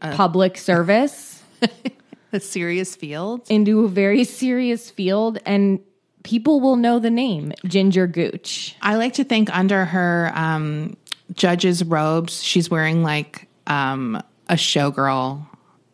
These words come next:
Speaker 1: like,
Speaker 2: Yeah.
Speaker 1: an old school <laughs> showgirl stripper outfit.
Speaker 2: <laughs> Yeah,
Speaker 1: Like,
Speaker 2: like,
Speaker 1: from the fifties,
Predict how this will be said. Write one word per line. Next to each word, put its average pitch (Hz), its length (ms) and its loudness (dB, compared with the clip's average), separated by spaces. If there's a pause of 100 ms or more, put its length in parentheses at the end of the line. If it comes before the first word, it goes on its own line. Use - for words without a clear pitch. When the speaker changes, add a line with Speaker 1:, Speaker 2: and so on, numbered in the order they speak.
(560)
Speaker 1:
like, 165 140 0
Speaker 2:
Yeah. 165 200 4
Speaker 1:
an - 80 -
old 160 120 0
school 156 380 -2
<laughs> - 300 -6
showgirl - 840 0
stripper - 600 -4
outfit. 214 560 -4
Speaker 2:
<laughs> 302 220 0
Yeah, 226 580 4
Speaker 1:
Like, 220 220 4
Speaker 2:
like, - 80 -6
Speaker 1:
from 233 160 6
the 220 100 4
fifties, 214 640 0